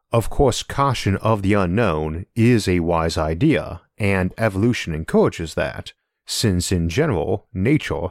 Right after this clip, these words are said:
is not a friendly place. Interestingly, most early fiction assumed parallel evolution, aliens who looked and acted a lot like us,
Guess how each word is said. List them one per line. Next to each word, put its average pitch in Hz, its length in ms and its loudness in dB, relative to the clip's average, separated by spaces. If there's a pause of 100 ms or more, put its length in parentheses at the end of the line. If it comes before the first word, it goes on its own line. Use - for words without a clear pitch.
is 87 360 2
not 113 200 2
a 78 60 0
friendly 80 340 -4
place. - 600 -4 (640)
Interestingly, 98 960 0
most 107 520 2
early 117 300 2
fiction 87 480 -4
assumed 85 480 -2
parallel 82 540 2
evolution, 87 760 -2 (320)
aliens 98 500 2
who 92 120 -2
looked 104 420 0
and 90 320 -6
acted 107 400 -2
a 87 60 -2
lot 85 300 0
like 139 280 -2
us, - 380 -12